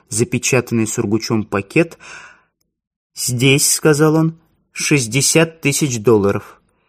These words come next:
Я полагаю, что эта валюта имеет больше шансов пережить любую войну, нежели европейская.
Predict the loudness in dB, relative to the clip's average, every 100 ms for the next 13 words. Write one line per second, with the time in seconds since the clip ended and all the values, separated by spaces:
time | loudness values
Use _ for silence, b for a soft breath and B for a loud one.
0 | _ -6 0 2 4 4 6 4 4 2
1 | 0 4 2 2 2 2 4 2 2 4
2 | 4 2 0 2 2 0 -4 -2 0 2
3 | 0 0 2 4 4 4 2 0 0 2
4 | 2 2 2 2 0 -2 -2 -4 -6